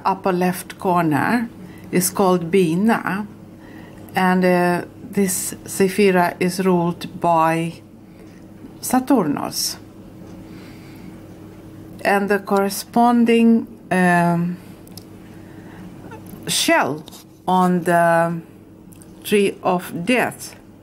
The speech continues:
is then, we must scroll down, I think. Wait,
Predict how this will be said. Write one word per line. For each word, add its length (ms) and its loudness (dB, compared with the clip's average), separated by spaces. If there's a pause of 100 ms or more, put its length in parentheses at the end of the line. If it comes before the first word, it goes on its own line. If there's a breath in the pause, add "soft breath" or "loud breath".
(420 loud breath)
is 240 -6
then, 480 0 (160)
we 140 -4
must 420 -4
scroll 680 -2
down, 480 2
I 160 -2 (180)
think. 420 -8 (960)
Wait, 420 -14